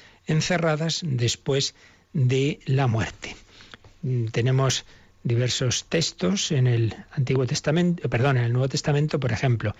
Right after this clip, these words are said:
San Pablo a los Romanos, "¿Quién descenderá al abismo?", al abismo, como diciendo, "¿quién, quién sacará de entre los muertos a quienes están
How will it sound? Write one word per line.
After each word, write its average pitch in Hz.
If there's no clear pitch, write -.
San 117
Pablo 147
a 143
los 135
Romanos, 120
"¿Quién 240
descenderá 135
al 131
abismo?", 113
al 113
abismo, 113
como 113
diciendo, 117
"¿quién, 151
quién 156
sacará 139
de 131
entre 123
los 113
muertos 123
a 135
quienes 117
están 120